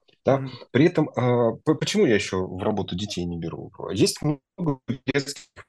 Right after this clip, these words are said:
Speaker 1: психологов, которые работают с детьми, и им это комфортнее, им это приятнее и
Speaker 2: Вот
Speaker 1: так
Speaker 2: у меня
Speaker 1: далее.
Speaker 2: на днях был,
Speaker 1: И
Speaker 2: он сказал: «Я
Speaker 1: всегда,
Speaker 2: кайфую
Speaker 1: э,
Speaker 2: с работы с детьми».
Speaker 1: Да,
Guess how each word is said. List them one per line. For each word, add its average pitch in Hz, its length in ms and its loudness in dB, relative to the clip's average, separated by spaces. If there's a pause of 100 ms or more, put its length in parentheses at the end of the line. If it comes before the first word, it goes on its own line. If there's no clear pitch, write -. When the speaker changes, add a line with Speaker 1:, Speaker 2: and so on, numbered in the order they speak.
(120)
Speaker 1:
психологов, 120 640 0
которые 92 400 -4
работают 90 460 -4
с - 40 -10
детьми, 175 360 0
и 113 200 0
им 107 140 2
это 101 120 -4
комфортнее, 104 720 0
им 87 100 -2
это - 160 -12
приятнее 113 560 -4
и - 20 -2
Speaker 2:
Вот - 20 0
Speaker 1:
так 101 140 0
Speaker 2:
у - 20 -8
меня 123 140 -4
Speaker 1:
далее. - 20 -4
Speaker 2:
на 139 100 0
днях 131 300 0
был, 110 140 -6
Speaker 1:
И 113 60 4
Speaker 2:
он 117 60 4
сказал: 131 180 2
«Я 151 120 4
Speaker 1:
всегда, - 20 8
Speaker 2:
кайфую 110 840 6
Speaker 1:
э, - 40 -20 (480)
Speaker 2:
с - 100 -14
работы 147 340 -2
с 131 80 -6
детьми». 123 360 -8 (400)
Speaker 1:
Да, 233 280 4